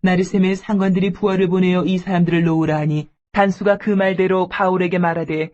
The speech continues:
상관들이 사람을 보내어 너희를 놓으라 하였으니 이제는 나가서 평안히 가라 하거늘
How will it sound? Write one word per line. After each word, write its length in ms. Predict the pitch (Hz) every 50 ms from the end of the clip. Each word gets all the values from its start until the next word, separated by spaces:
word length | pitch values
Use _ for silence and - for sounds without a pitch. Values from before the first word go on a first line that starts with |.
| _ _
상관들이 560 | _ - - 208 202 196 196 196 196 185 202
사람을 420 | 208 - - 208 202 202 196 196 175
보내어 400 | 196 196 190 185 190 190 190 -
너희를 400 | 185 190 190 202 196 190 190 180
놓으라 300 | 180 185 190 190 190 185
하였으니 540 | 185 - 202 180 175 180 - 185 180 180 175
이제는 460 | 180 202 202 170 226 214 220 220 208
나가서 420 | 196 202 196 208 214 - 220 202 202
평안히 380 | - - 277 254 233 214 214
가라 240 | 202 196 190 190 185
하거늘 540 | 190 - 208 185 175 170 160 160 160 170 190